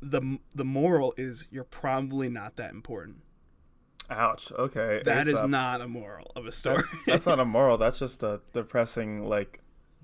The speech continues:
Speaker 2: probably fact. Yeah. <laughs> Like, I mean, but
Speaker 1: Yeah,
Speaker 2: the
Speaker 1: that
Speaker 2: gnat, so
Speaker 1: and the, the, the little image at the bottom makes a little more sense, but it's still a little weird. It,
Speaker 2: Mm-hmm.
Speaker 1: the quote changes and says, "Some men are more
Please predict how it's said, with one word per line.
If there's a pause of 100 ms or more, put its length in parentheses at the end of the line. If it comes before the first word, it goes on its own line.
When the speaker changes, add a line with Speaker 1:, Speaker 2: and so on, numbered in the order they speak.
Speaker 2:
probably
fact.
Yeah.
<laughs>
Like,
I
mean, (680)
but
Speaker 1:
Yeah, (160)
Speaker 2:
the
Speaker 1:
that
Speaker 2:
gnat,
so (140)
Speaker 1:
and (460)
the,
the,
the
little
image
at
the
bottom
makes
a
little
more
sense,
but
it's
still
a
little
weird. (380)
It, (140)
Speaker 2:
Mm-hmm.
Speaker 1:
the
quote
changes
and
says,
"Some
men
are
more